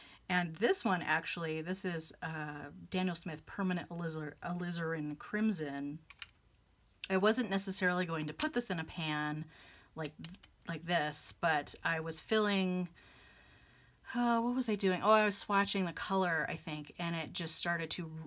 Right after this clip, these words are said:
the tube itself started to run out all over the place, and all I had handy was this full-size pan, so I put that in there, <laughs> and that's how that ended up in there. Okay, so I think that's it for this palette. Again, if, if I have already swatched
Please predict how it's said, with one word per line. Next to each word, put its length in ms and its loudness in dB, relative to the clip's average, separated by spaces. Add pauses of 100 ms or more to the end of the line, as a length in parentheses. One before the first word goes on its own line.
the 120 -4
tube 380 0
itself 340 0
started 260 0
to 60 -4
run 320 -4
out 260 0
all 180 -6
over 140 -10
the 80 -2
place, 320 0
and 100 -4
all 140 -2
I 80 -2
had 200 -4
handy 360 -8
was 220 -4
this 200 -4
full-size 440 -6
pan, 420 -8 (400)
so 160 2
I 80 0
put 220 -8
that 180 -10
in 140 -10
there, 340 2 (100)
<laughs> 120 -8
and 140 -2
that's 220 2
how 140 6
that 140 0
ended 240 -4
up 160 -8
in 120 -6
there. 200 -6 (800)
Okay, 300 2 (320)
so 140 0
I 60 2
think 240 0
that's 200 -4
it 120 -6
for 120 0
this 240 -2
palette. 460 4
Again, 460 2
if, 300 -6
if 200 0
I 80 4
have 180 2
already 340 4
swatched 680 0